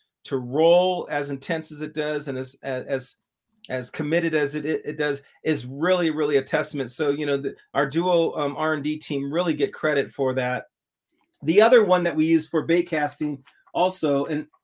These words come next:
you may know about this one, um, is called the, uh, Alpha series,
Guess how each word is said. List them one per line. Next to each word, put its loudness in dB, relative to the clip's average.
you -6
may 0
know 0
about -2
this -8
one, -6
um, 2
is 2
called 2
the, -2
uh, -2
Alpha 4
series, -2